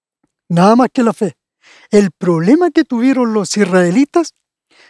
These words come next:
fue centrarse en el sacrificio, olvidando la fe,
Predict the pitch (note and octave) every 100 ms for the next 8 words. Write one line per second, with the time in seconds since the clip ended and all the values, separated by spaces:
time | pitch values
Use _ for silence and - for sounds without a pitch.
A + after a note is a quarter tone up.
0 | _ - A#3+ A#3+ - A3 F3+ - C#4 D#4
1 | - - C#4+ - A3 F#3+ E3 - F3+ E3
2 | - B3 - F3+ - _ _ _ _ _
3 | _ _ _ _ _ _ - G3 _ _
4 | - B3+ F#3+ G3 B3 D#4 D4 B3+ - B3